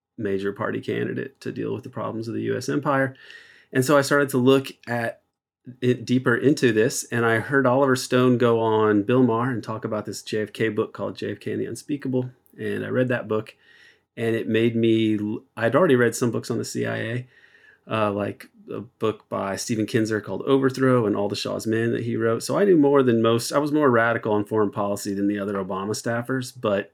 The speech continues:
it wasn't really until he took over that, like, I became full on, uh, aware of the, uh, just criminality of the U S empire.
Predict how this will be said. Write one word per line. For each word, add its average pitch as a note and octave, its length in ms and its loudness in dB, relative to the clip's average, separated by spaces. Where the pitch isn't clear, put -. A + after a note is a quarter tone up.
it A2 180 -8
wasn't A#2+ 320 2
really A2+ 280 -2
until G#2 320 -2
he G2 160 -10
took G#2 240 -4
over G2+ 320 -2
that, F#2+ 200 -6
like, F#2 200 -10
I F#2 140 -10
became F#2 680 -6
full G#2+ 380 -2
on, F#2+ 420 -2
uh, G2+ 220 0
aware G2+ 560 2
of F#2+ 400 -6
the, F2+ 420 -6
uh, C#2+ 240 -18
just - 520 -12
criminality G#2 520 2
of F#2 80 -2
the F#2+ 100 -8
U F#2 120 -4
S F2+ 120 -4
empire. A#2+ 500 -4